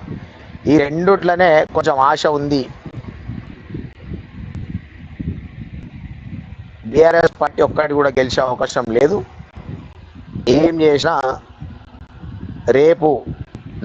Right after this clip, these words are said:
నైట్ ఏమైనా పోల్ మేనేజ్‌మెంట్ చేస్తే తప్ప ఈ రెండు స్థానాలలో కరీంనగర్ కానీ, మెదక్ కానీ, ఈ రెండిట్లోనే ఆశలు ఉన్నాయి. మిగతా ఎక్కడ కూడా వీళ్ళకి అవకాశం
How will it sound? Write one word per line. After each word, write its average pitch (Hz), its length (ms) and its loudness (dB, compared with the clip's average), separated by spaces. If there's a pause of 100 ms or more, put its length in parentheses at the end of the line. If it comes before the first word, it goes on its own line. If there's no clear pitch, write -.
నైట్ 156 300 2 (480)
ఏమైనా 143 240 4 (120)
పోల్ 147 300 6
మేనేజ్‌మెంట్ 143 560 2 (300)
చేస్తే 143 400 4
తప్ప - 180 -2 (840)
ఈ 131 100 6
రెండు 135 240 2
స్థానాలలో 139 640 -2 (400)
కరీంనగర్ 139 580 2
కానీ, 165 220 0 (1500)
మెదక్ 139 360 2
కానీ, 113 200 -4 (1700)
ఈ 123 120 6
రెండిట్లోనే 147 540 0
ఆశలు 131 260 -2
ఉన్నాయి. 110 220 0
మిగతా 139 240 0 (100)
ఎక్కడ - 280 -6 (100)
కూడా 151 180 4
వీళ్ళకి 139 260 0
అవకాశం 135 360 -2